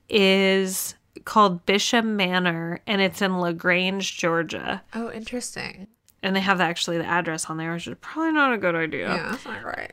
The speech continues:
Speaker 2: <laughs>
Speaker 1: Um, but the funeral home also in Marietta, Georgia. And then the nightclub that they used is in Atlanta. It's called
Speaker 2: That
Speaker 1: the
Speaker 2: makes sense.
Speaker 1: Tongue and Groove.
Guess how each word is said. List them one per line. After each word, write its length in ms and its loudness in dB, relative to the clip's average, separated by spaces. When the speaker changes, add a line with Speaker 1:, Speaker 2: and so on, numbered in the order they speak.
Speaker 2:
<laughs> 100 0
Speaker 1:
Um, 560 4
but 160 6
the 100 2
funeral 400 4
home 400 8
also 400 2
in 160 2
Marietta, 460 2
Georgia. 760 0
And 220 2
then 300 6
the 120 8
nightclub 680 4
that 200 2
they 100 4
used 420 4
is 140 0
in 140 2
Atlanta. 760 2
It's 100 -18
called 200 8
Speaker 2:
That 60 6
Speaker 1:
the 60 8
Speaker 2:
makes 120 -10
sense. 340 -6
Speaker 1:
Tongue 340 4
and 160 4
Groove. 540 2